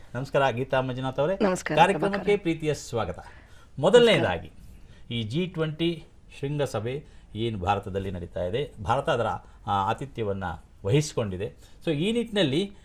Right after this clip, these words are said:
Speaker 1: ಆ, ಇಂತಹ ಅನೇಕ ಸಂಸ್ಥೆಗಳ ಆ ಕಾಂಟ್ರಿಬ್ಯೂಷನ್ ಏನಿದೆ ದೇಶಕ್ಕೆ, ಇದು ಎಷ್ಟರ ಮಟ್ಟಿಗೆ ಸಕ್ಸಸ್‌ಫುಲ್ ಆಗಿ ನಮ್ಮ ದೇಶವನ್ನ ಮುನ್ನಡೆಸಲಿಕ್ಕೆ ಇನ್ನಷ್ಟು ಹೆಚ್ಚು ಉಪಯೋಗವಾಗತ್ತೆ ಅಂತ ನಿಮ್ಗನ್ಸುತ್ತೆ?
Speaker 2: ಖಂಡಿತ ಆಗತ್ತೆ.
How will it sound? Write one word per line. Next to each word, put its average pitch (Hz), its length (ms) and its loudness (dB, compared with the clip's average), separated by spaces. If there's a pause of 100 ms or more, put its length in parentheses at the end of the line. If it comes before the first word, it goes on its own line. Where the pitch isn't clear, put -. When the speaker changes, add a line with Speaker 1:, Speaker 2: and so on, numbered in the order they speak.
(160)
Speaker 1:
ಆ, 113 40 2 (260)
ಇಂತಹ 190 340 2
ಅನೇಕ 226 380 2
ಸಂಸ್ಥೆಗಳ 202 680 4 (340)
ಆ 117 140 0
ಕಾಂಟ್ರಿಬ್ಯೂಷನ್ 180 840 0
ಏನಿದೆ 117 340 -2
ದೇಶಕ್ಕೆ, 104 520 -4 (300)
ಇದು 143 120 2
ಎಷ್ಟರ 143 380 4
ಮಟ್ಟಿಗೆ 214 380 4
ಸಕ್ಸಸ್‌ಫುಲ್ 214 640 2
ಆಗಿ 175 180 4
ನಮ್ಮ 135 200 -2
ದೇಶವನ್ನ 127 440 -2
ಮುನ್ನಡೆಸಲಿಕ್ಕೆ 123 560 -6
ಇನ್ನಷ್ಟು 156 300 -4
ಹೆಚ್ಚು 180 440 -4 (320)
ಉಪಯೋಗವಾಗತ್ತೆ 165 920 4
ಅಂತ 127 140 -4
ನಿಮ್ಗನ್ಸುತ್ತೆ? 82 560 -10 (680)
Speaker 2:
ಖಂಡಿತ 254 420 6
ಆಗತ್ತೆ. 202 600 4